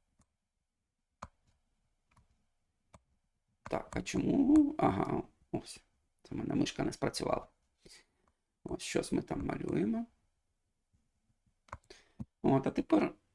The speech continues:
спробуємо очистити все. Спрацьовує. Окей. Наступний крок.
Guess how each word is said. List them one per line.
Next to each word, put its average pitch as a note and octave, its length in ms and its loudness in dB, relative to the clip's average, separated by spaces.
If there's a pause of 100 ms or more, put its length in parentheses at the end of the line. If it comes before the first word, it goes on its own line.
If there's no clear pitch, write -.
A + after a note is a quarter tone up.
(120)
спробуємо - 540 2
очистити - 400 -2
все. - 280 -4 (140)
Спрацьовує. D#3+ 640 2 (340)
Окей. C3+ 440 -2 (2500)
Наступний - 420 4
крок. G#3+ 380 4